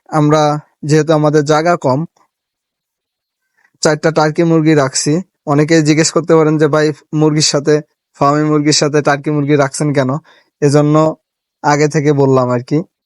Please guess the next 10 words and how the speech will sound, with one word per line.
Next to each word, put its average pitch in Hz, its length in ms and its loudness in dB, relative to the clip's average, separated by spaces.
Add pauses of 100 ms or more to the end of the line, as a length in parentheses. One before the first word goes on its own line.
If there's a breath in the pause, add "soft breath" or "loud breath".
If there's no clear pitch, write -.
(500)
যে 139 360 0
আমাদের 143 440 0
জায়গা 165 380 0
কম 175 260 0
থাকার 180 300 -2
কারণে 180 340 0 (160)
আমরা 147 340 2
ফার্মি 165 380 0
মুরগির 165 300 0
সাথে 170 340 0